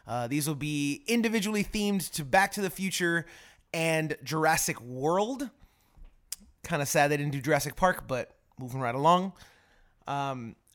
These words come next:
look, I honestly, this has been a rumor that it's gonna be coming to City Walk for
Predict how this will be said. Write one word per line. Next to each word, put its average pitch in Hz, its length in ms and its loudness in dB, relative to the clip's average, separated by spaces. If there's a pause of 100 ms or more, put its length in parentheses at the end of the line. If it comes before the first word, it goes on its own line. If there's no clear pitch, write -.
(280)
look, 233 240 -2 (880)
I 247 100 4
honestly, 311 800 2 (240)
this 254 220 0
has 277 120 0
been 262 140 0
a 262 80 6
rumor 220 680 4
that 170 260 4
it's 160 160 0
gonna 185 300 2 (520)
be 185 160 0
coming 190 440 2
to 175 420 2
City 165 220 2
Walk 156 220 6
for 143 420 0